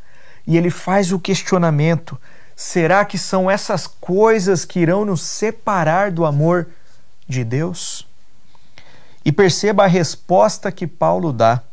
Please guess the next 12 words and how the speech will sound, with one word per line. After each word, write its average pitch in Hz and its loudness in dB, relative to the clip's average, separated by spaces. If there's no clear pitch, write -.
que - -4
nem 165 2
tribulação, 147 0
nem 202 0
angústia, 143 2
nem 160 -4
perseguição, 175 -2
nem 170 0
fome, 147 2
nudez, 139 0
perigo, 143 0
espada, 123 0